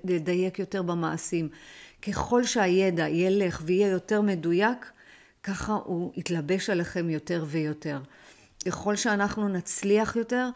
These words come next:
אנחנו נביא את עצמנו לידי ביטוי בעולם הזה. החז"ל אומר ככה, "ככל שאנחנו, הדוחק את השעה, השעה דוחקת אותו.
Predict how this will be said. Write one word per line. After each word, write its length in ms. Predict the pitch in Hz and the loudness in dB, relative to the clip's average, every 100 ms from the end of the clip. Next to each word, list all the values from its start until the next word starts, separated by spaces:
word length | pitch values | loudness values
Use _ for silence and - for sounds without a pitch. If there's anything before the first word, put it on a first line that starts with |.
| - - - | -10 -20 -6
אנחנו 380 | 175 175 196 185 | -4 -2 -2 -2
נביא 560 | 170 156 151 220 247 | -2 -2 -2 0 0
את 120 | 208 170 | -2 -6
עצמנו 520 | - 190 196 214 220 | -6 -2 -2 0 0
לידי 480 | 165 151 139 180 185 - | 0 -2 0 0 0 -4
ביטוי 460 | 170 - 190 202 180 | -8 -6 -2 -2 -2
בעולם 480 | 156 151 156 165 | -2 -2 -2 -2
הזה. 280 | 156 135 143 139 - - - - - | -4 -4 -8 -8 -16 -20 -20 -20 -10
החז"ל 520 | 156 185 170 180 180 | -6 -4 0 0 0
אומר 320 | 170 170 165 151 | -2 -2 -4 -4
ככה, 340 | - 151 - - - _ _ _ _ - - _ | -8 -10 -10 -14 -16 _ _ _ _ -20 -20 _
"ככל 320 | - 196 247 240 | -6 -2 0 0
שאנחנו, 640 | 233 185 185 180 175 151 - _ - | 0 0 -2 -4 -6 -8 -12 _ -6
הדוחק 460 | 185 175 180 240 | -2 -2 0 0
את 140 | 247 247 | -2 -2
השעה, 440 | 170 185 - 185 180 _ _ _ - | -4 -4 -4 -6 -6 _ _ _ -12
השעה 360 | 175 - - 165 | -8 -6 -4 -4
דוחקת 560 | 156 - 165 160 160 | -6 -8 -8 -8 -10
אותו. 260 | 160 - | -12 -12